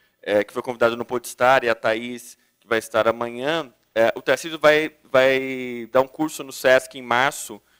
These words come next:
sobre raça e tecnologias. Eu convido todo mundo a seguir a, a, ele no Twitter, que ele vai lançar uma newsletter agora só sobre tecnologias negras, é, e sobre raça e, e tecnologia.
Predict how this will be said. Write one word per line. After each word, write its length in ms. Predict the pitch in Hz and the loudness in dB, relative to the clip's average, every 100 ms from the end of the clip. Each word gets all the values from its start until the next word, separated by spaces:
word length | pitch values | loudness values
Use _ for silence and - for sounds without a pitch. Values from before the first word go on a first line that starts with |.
| _ | _
sobre 300 | _ 127 127 | _ -8 -8
raça 400 | 120 123 127 - | 0 2 2 -4
e 20 | 131 | -6
tecnologias. 840 | 123 - 131 123 113 117 147 156 | -6 -6 -8 -8 -8 -4 -4 -4
Eu 80 | 156 | -8
convido 340 | 160 135 143 | -10 -10 -10
todo 180 | - 147 | -8 -12
mundo 300 | 143 147 139 | -12 -10 2
a 120 | 131 | 4
seguir 540 | 135 139 117 123 120 _ _ _ _ - | 4 -6 -12 -10 -10 _ _ _ _ 0
a, 960 | 107 107 107 104 110 107 104 101 98 | 4 6 4 4 2 2 2 0 -4
a, 380 | 95 90 _ 120 | -10 -20 _ -12
ele 160 | - 139 | -8 -10
no 120 | 143 | -10
Twitter, 340 | - 175 190 165 | -10 -10 -8 -8
que 60 | |
ele 80 | 147 | 2
vai 100 | 151 | 2
lançar 220 | 151 160 | 4 0
uma 100 | 156 | 0
newsletter 500 | 160 151 139 147 151 | -2 0 2 4 4
agora 280 | 135 143 143 | 4 4 2
só 180 | - 160 | 0 0
sobre 240 | - - | -2 -6
tecnologias 580 | - - 151 143 147 139 | -8 -8 -12 -10 -10 -10
negras, 520 | 131 131 139 143 - _ _ _ _ - | -2 -2 0 -4 -6 _ _ _ _ -4
é, 480 | 113 117 120 120 - | 0 2 2 2 -2
e 60 | |
sobre 280 | 123 139 139 | -10 -8 -8
raça 460 | 127 123 131 139 135 | 0 2 2 -2 -6
e, 300 | - 131 127 | -6 -12 -12
e 80 | 131 | -12
tecnologia. 800 | - 123 139 135 127 123 117 110 | -12 -12 -12 -16 -16 -10 -8 -8